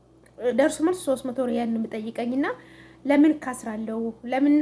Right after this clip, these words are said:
አልገባቢ ትወጣለች? ልክ መንገዱ ተከፈተ ሲባል ፌስቡኩ አለኝ፣ የኢትዮጵያ ቆንስላ ምናምን ፌስቡኩ አለኝ፣ ግን አልተከፈተም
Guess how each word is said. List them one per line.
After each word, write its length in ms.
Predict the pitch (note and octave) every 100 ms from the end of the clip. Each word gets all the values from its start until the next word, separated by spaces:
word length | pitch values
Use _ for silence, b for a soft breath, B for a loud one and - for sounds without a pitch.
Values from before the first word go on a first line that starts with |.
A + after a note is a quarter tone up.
| D4
አልገባቢ 560 | C4 C4 G#3+ A#3+ A#3 A#3+
ትወጣለች? 580 | - A#3 A3+ A3 A3 -
ልክ 200 | B3 C4+
መንገዱ 340 | C4+ B3+ C4 B3+ C#4+
ተከፈተ 560 | C4+ C#4+ - - C#4 C4+
ሲባል 520 | - A#3+ - A#3+ B3 F4 F#4 B B B
ፌስቡኩ 480 | - C4+ - D#4+ -
አለኝ፣ 320 | F#4 B3 A#3 A#3
የኢትዮጵያ 420 | A#3+ B3 - B3 A3+
ቆንስላ 400 | - B3 B3 C#4 C4
ምናምን 360 | B3+ B3 D#4+ A4+
ፌስቡኩ 420 | - C#4 A#3+ B3 D4
አለኝ፣ 340 | A3 G3+ G#3 - - - _ _ _ - - - -
ግን 160 | D4+
አልተከፈተም 720 | C#4 A#3+ - B3 A#3 A#3 A#3